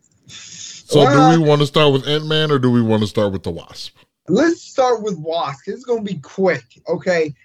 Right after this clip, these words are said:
Speaker 2: Yeah, she didn't do absolutely
Speaker 1: <laughs>
Speaker 2: nothing in this movie. Nothing. The only thing she contributed is probably heard the information, uh, from Janet, or the other thing was save Scott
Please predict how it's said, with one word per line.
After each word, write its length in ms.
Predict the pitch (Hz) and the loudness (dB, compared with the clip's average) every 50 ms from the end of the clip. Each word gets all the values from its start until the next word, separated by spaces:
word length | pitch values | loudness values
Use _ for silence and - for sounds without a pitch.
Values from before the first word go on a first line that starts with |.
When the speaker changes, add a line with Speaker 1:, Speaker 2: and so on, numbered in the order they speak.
| _ - | _ -4
Speaker 2:
Yeah, 260 | 190 208 175 131 139 | -2 -2 -2 -2 -4
she 260 | 139 - - 285 294 294 | -8 -6 -4 -2 -2 0
didn't 200 | 277 247 214 185 | -2 -2 -4 -2
do 220 | 202 190 180 180 - - | 0 0 0 0 -2 -4
absolutely 1300 | 185 202 208 208 190 175 - _ 190 185 170 151 170 165 165 156 139 139 143 147 143 135 131 117 117 113 - _ _ - 127 _ _ _ | -2 -2 -2 -2 -4 -6 -8 _ -6 -6 -6 -6 -6 -8 -6 -6 -6 -4 -2 -2 0 0 -2 -4 -6 -10 -14 _ _ -20 -20 _ _ _
Speaker 1:
<laughs> 380 | 139 _ _ _ _ 160 165 | _ _ _ _ _ _ -8
Speaker 2:
nothing 800 | 175 190 214 208 220 262 269 247 196 - 143 - 180 170 156 147 | -8 -8 -6 -4 -2 0 0 0 0 -2 -6 -8 -8 -6 -6 -4
in 180 | 143 143 135 131 | -4 -6 -6 -8
this 260 | 127 123 120 - - | -8 -12 -18 -20 -20
movie. 500 | 123 120 120 113 107 98 92 98 92 143 - _ - _ _ _ _ _ | -20 -18 -16 -16 -16 -16 -16 -18 -20 -20 -20 _ -20 _ _ _ _ _
Nothing. 960 | 135 151 170 185 196 208 214 214 226 220 202 175 170 175 - - 147 135 135 _ _ _ _ - | -10 -8 -6 -6 -6 -6 -6 -4 -2 0 0 0 -2 -4 -6 -6 -6 -6 -6 _ _ _ _ -6
The 60 | - | -2
only 160 | 233 262 269 | -2 -2 -2
thing 200 | 240 254 254 247 | -4 -6 -8 -8
she 160 | 190 - - 185 | -8 -8 -6 -4
contributed 840 | 170 180 143 - - 214 214 196 208 190 175 160 156 151 143 135 - _ _ _ | -2 -2 -2 -2 -2 -2 -2 -2 -4 -2 0 0 2 2 0 -2 -4 _ _ _
is 120 | - 147 139 | -10 -6 -2
probably 420 | 196 196 190 185 170 160 151 131 - _ _ _ - | 0 0 0 0 0 -2 -4 -6 -8 _ _ _ -10
heard 360 | 139 139 180 190 190 180 175 | -6 -2 0 0 0 0 -2
the 120 | 175 180 175 | -6 -8 -10
information, 800 | 160 147 160 160 160 165 175 170 - - 143 135 123 120 - - _ _ _ _ _ _ - | -10 -12 -12 -12 -10 -10 -10 -10 -8 -8 -8 -6 -8 -8 -14 -20 _ _ _ _ _ _ -2
uh, 240 | 156 156 147 139 131 123 - _ | 0 0 0 0 -2 -6 -10 _
from 300 | _ - 151 156 143 135 | _ -6 -4 -2 -2 0
Janet, 440 | 131 147 160 165 160 151 139 131 127 - _ _ _ _ _ _ _ - | 0 0 -2 -2 -2 -2 -4 -6 -8 -14 _ _ _ _ _ _ _ -2
or 460 | 185 208 214 196 185 175 170 160 156 | 0 2 4 4 4 4 4 2 2
the 180 | 143 147 170 170 | -2 -4 -6 -4
other 180 | 175 180 175 | -4 -6 -6
thing 260 | 160 - 170 160 147 | -6 -6 -6 -4 -4
was 200 | 139 143 143 131 | -4 -4 -6 -6
save 340 | - - 180 175 175 160 143 | -6 -6 -4 -4 -4 -4 -6
Scott 520 | 135 - - - 170 165 160 131 104 - | -8 -8 -8 -6 -6 -4 -4 -6 -6 -8